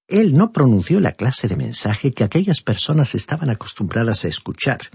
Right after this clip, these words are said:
En la capilla del rey solían hablar predicadores sofisticados, moderados, de buen nivel intelectual, pero manifiestamente no creyentes,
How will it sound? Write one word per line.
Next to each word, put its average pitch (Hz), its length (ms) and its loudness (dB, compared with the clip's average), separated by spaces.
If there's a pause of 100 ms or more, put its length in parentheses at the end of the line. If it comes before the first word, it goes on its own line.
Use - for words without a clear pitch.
(640)
En 104 100 0
la 92 100 0
capilla 101 380 0
del 107 140 2
rey 113 200 2
solían 113 380 2
hablar 110 300 2
predicadores 107 600 2
sofisticados, 123 920 -4 (240)
moderados, 135 720 -4 (180)
de 85 120 -8
buen 143 240 0
nivel 98 260 -2
intelectual, 139 720 -2 (320)
pero 156 180 -2
manifiestamente 185 1040 0
no 190 260 2
creyentes, 160 920 -2